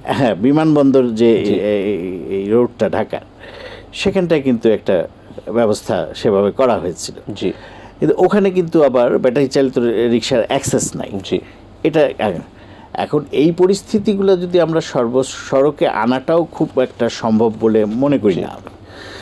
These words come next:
Speaker 1: তো সবকিছু আমাদের এখানে
Speaker 2: ঢাকা মহানগরীর কতটুকু এটি বাস্তবসম্মত বলে আপনি মনে করেন?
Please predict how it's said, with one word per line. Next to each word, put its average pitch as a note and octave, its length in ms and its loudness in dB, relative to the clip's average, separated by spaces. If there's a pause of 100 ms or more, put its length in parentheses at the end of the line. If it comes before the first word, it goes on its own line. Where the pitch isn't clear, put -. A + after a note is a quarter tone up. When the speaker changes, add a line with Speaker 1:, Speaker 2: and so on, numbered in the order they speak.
(320)
Speaker 1:
তো C#3+ 240 4
সবকিছু - 840 -4
আমাদের C#3+ 300 2
এখানে F3 200 2
Speaker 2:
ঢাকা G#3 100 4
মহানগরীর G3 600 4
কতটুকু D3 400 0
এটি C3+ 120 2
বাস্তবসম্মত - 1800 -4
বলে G2+ 300 2
আপনি G2 200 0
মনে G2 180 -2
করেন? F#2+ 220 -2